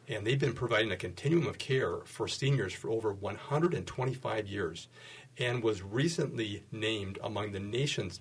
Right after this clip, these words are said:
best nursing homes for short-term rehabilitation care for the second year in a row by U S News and World Report. Folks, this is one of the premier campuses for elder care in the state and in the nation. So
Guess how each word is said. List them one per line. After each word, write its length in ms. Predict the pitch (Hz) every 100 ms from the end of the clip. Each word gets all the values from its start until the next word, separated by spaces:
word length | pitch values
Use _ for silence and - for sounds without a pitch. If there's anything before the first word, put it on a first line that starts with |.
| -
best 420 | - 143 - - 117
nursing 380 | 117 135 131
homes 340 | 113 107 202 -
for 160 | -
short-term 800 | - - 127 120 - 131 110 104 - - -
rehabilitation 800 | 107 123 120 110 - 120 - 113
care 300 | - 101 90
for 140 | 110
the 120 | 101
second 460 | - - 135 147 113
year 100 | 117
in 60 | 107
a 60 |
row 340 | 104 110 87 - - - -
by 120 | 95
U 280 | 92 113 113
S 140 | 107
News 280 | 104 107 107
and 140 | 95
World 160 | 104 104
Report. 380 | 95 - 90 - - - -
Folks, 300 | 120 110 -
this 240 | 135 139 143
is 140 | 95
one 180 | 110 104
of 80 | 98
the 140 | 95 -
premier 1000 | - - 127 135 147 117 113 107 82 - - - - -
campuses 680 | - 135 123 110 - 87 85
for 240 | - - -
elder 300 | 110 120 104
care 440 | - 113 98 85 - - - -
in 180 | 123 127
the 100 | 110
state 360 | - 113 110 - -
and 100 | 95
in 120 | 101
the 80 | 92
nation. 400 | 98 - - 95
So 260 | - 98